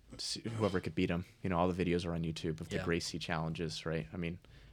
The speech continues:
Speaker 1: bare knuckle, and what was great is these Gracie guys weren't even punching anybody. They'd smack you upside the head to show you they could, but, and then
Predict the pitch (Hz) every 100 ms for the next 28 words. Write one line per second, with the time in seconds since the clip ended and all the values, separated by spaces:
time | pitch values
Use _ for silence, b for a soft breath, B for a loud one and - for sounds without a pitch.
0 | - 98 87 82 78 92 87 82 80 -
1 | - - - - - 98 - 101 92 90
2 | 90 - 90 90 85 82 80 85 80 78
3 | 76 80 87 80 76 76 76 76 78 -
4 | 185 160 - 98 - - 107 101 - 95
5 | 87 80 92 80 82 - 80 82 80 -
6 | 78 87 76 73 - B B B 110 110
7 | 104